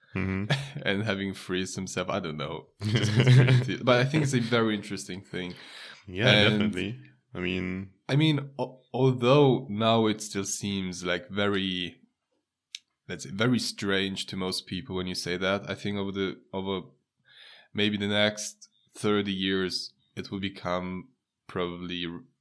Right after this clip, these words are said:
Speaker 2: something really normal for people to just say, "I wanna be freezed."
Speaker 1: Mm-hmm. I think it's, like, hella expensive to freeze your whole body
Speaker 2: <laughs>
Speaker 1: and
Speaker 2: Yeah.
Speaker 1: also, like, just to freeze your
Speaker 2: Yeah.
Speaker 1: brain.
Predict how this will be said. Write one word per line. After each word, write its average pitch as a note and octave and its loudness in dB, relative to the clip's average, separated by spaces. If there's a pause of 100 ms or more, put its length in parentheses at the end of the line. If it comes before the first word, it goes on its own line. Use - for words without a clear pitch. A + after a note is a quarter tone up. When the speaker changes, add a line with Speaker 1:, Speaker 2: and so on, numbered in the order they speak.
Speaker 2:
something F#2 -8
really F2+ -4
normal F2 -8
for F2 -8
people - -12
to G2 -18
just F#2 -10
say, F2 -4
"I F2 -2
wanna F2 -6
be E2+ -12
freezed." - -12 (1000)
Speaker 1:
Mm-hmm. G#2 -4 (1080)
I A2+ 6
think B2 4
it's, A#2+ 2
like, G#2 2
hella A#2+ 6
expensive G#2 0 (120)
to F2+ -4 (320)
freeze B2+ 6
your G#2 8
whole A2 8
body G2+ 6 (100)
Speaker 2:
<laughs> - -2
Speaker 1:
and F#2+ 6
Speaker 2:
Yeah. G2 10
Speaker 1:
also, G#2+ 6
like, G2+ 6
just A2+ 4
to A2 0
freeze A2+ 4
your G2+ 4
Speaker 2:
Yeah. G2 -4
Speaker 1:
brain. G2 6